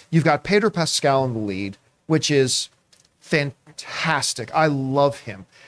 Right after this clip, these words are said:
And now, in a new little promo spot, a social media promo spot, it actually gives the little details down on the bottom of this little promo spot,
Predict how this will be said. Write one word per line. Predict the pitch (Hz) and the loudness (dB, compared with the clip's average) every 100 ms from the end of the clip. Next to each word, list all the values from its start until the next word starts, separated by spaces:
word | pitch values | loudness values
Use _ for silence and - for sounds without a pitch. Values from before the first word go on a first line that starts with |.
| _ _ | _ _
And | 127 127 | -2 2
now, | 214 311 165 123 156 - _ _ _ 185 | 4 4 4 4 2 -2 _ _ _ 0
in | 175 | 2
a | 165 | 4
new | 170 247 302 311 302 | 4 6 6 6 6
little | 196 233 220 | 4 4 4
promo | - - 247 277 190 | 0 2 4 4 4
spot, | 139 - 127 104 120 | 2 0 0 2 0
a | 127 | 0
social | - 220 226 214 | 2 4 4 2
media | 190 180 160 | 2 4 0
promo | - 240 277 165 | 2 0 4 2
spot, | - - 107 113 - _ _ _ _ _ - | 0 -2 0 0 -4 _ _ _ _ _ -2
it | 185 | 2
actually | 220 247 - 262 | 2 2 2 0
gives | 185 233 220 | 4 2 2
the | 196 | 2
little | 208 226 220 180 | 4 6 4 4
details | 202 370 370 147 123 143 143 | 4 2 2 4 4 4 4
down | 170 185 | 4 4
on | 180 165 | 4 2
the | 135 | 2
bottom | 180 294 208 | 4 4 4
of | 143 | 4
this | 135 - | 2 2
little | 135 117 | 0 2
promo | 139 113 101 | 0 2 0
spot, | - - 113 143 | -2 0 2 2